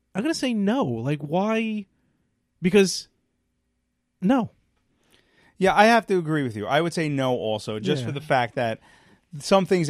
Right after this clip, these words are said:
Speaker 2: A, better left unsaid.
Speaker 1: Oh, totally.
Speaker 2: And B, they are not in the immediate circle. He
Speaker 1: Mm-hmm.
Speaker 2: said that their circles sometimes
Speaker 1: Yeah.
Speaker 2: cross. So I would think, uh,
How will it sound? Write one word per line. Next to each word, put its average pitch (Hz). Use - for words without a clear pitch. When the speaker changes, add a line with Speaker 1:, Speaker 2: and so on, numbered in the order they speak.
Speaker 2:
A, 135
better 127
left 123
unsaid. 110
Speaker 1:
Oh, -
totally. 143
Speaker 2:
And 143
B, 165
they 160
are 180
not 185
in 180
the 165
immediate 160
circle. 151
He 139
Speaker 1:
Mm-hmm. 120
Speaker 2:
said 135
that 135
their 123
circles 135
sometimes 156
Speaker 1:
Yeah. -
Speaker 2:
cross. 117
So 139
I 147
would 156
think, 147
uh, 127